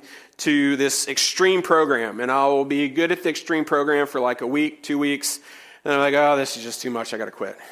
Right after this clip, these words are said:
And we can do the same when it comes to the Word of God and these spiritual things.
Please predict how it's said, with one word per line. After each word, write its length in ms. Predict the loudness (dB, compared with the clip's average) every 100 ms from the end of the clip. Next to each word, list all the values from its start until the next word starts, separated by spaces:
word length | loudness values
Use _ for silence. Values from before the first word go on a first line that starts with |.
| -20 -20 -20 _ _ _ _ _ _ _ _ _ -16
And 80 | -4
we 80 | -2
can 140 | 0
do 100 | 0
the 140 | 2 0
same 340 | 2 2 2
when 80 | 2
it 120 | 2
comes 260 | 0 -2 -2
to 80 | -6
the 80 |
Word 200 | -2 -2
of 80 | -2
God 280 | -4 -4 -4
and 120 | -4
these 120 | -8
spiritual 420 | -8 -6 -6 -8 -14
things. 540 | -16 -18 -18 -18 -18